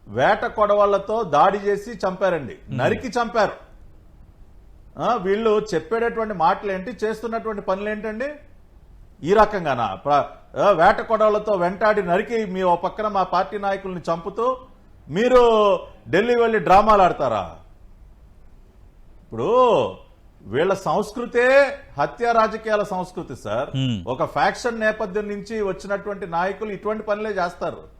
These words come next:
Speaker 1: ఇవాళ మేము రాష్ట్రాన్ని దాని నుంచి కాపాడుతా ఉన్నాం ఇవాళ.
Speaker 2: Hmm.
Speaker 1: ఇవాళ ఆ రకమైనటువంటి సంస్కృతి నుంచి రాష్ట్రంలో ఉన్నటువంటి యువతని కాపాడుతా ఉన్నాం.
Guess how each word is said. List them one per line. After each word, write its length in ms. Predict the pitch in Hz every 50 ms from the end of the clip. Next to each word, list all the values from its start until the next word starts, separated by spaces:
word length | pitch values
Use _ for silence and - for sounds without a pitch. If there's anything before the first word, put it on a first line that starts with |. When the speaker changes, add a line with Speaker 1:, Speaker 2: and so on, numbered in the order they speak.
| - - - - - - - - -
Speaker 1:
ఇవాళ 260 | 107 107 143 180 208
మేము 280 | 202 170 160 175 208 226
రాష్ట్రాన్ని 880 | 190 160 147 180 196 - - 220 220 214 214 208 214 233 262 269 240 - - - - - - -
దాని 340 | 104 113 135 165 208 220 220
నుంచి 240 | 226 220 - 277 262
కాపాడుతా 540 | - 214 208 226 - 269 254 240 247 262
ఉన్నాం 340 | 247 247 220 214 220 196 180
ఇవాళ. 180 | 165 143 123 104
Speaker 2:
Hmm. 480 | 85 73 - - 143 143 139 135 117 92 80 85 - - - _ - - - - - - - - -
Speaker 1:
ఇవాళ 260 | 117 135 165 190 196 185
ఆ 220 | 175 175 185 185
రకమైనటువంటి 560 | 180 185 214 226 233 233 233 - 226 220 214
సంస్కృతి 520 | - - 190 196 196 - - 220 214 - 214
నుంచి 320 | 208 208 185 - 240 240
రాష్ట్రంలో 520 | 220 - 180 196 - - - 214 214 214
ఉన్నటువంటి 460 | 214 208 208 208 - 208 208 185 160 156
యువతని 320 | 180 220 226 - 240 240
కాపాడుతా 520 | 226 214 202 202 208 214 202 202 - 202
ఉన్నాం. 320 | 190 175 156 135 107 90